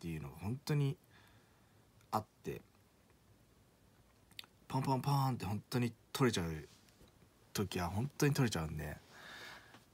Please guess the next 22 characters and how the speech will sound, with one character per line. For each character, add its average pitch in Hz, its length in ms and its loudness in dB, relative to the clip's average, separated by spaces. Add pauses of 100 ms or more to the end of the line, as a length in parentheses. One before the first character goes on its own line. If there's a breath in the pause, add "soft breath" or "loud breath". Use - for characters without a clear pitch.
(580)
ぱ 95 120 -6
そ - 240 -6
の 120 320 2
興 139 340 6
奮 139 460 4
は 131 320 6 (640 loud breath)
今 131 420 8
じ 104 140 2
ゃ 95 40 2
な 87 140 2
か 98 140 0
な 98 100 2
か 92 140 -4
感 107 640 0
じ 107 160 0
ら 104 160 4
れ 107 80 2
な 107 160 2
い 95 80 0
か 76 120 -4
な 73 180 -4
っ - 40 -10